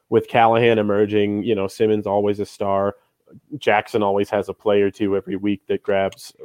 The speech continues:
a bunch of attention. And Boye's just kinda out there playing solid.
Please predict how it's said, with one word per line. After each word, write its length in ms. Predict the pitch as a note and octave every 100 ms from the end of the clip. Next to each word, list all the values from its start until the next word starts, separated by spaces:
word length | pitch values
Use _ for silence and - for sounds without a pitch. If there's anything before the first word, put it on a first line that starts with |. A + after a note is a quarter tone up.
| -
a 100 | F2+
bunch 280 | F#2+ G#2 G2+
of 80 | G2
attention. 560 | F#2 G#2 G2 G2+ G2 - _ _ _
And 140 | G#2 G2+
Boye's 420 | D3+ G3 D3+ C3
just 160 | A2+ -
kinda 180 | A2+
out 220 | G2+ G#2 -
there 140 | G2+
playing 360 | - G#2 G2+ F#2+
solid. 600 | - F#2 F#2+ F#2+ F#2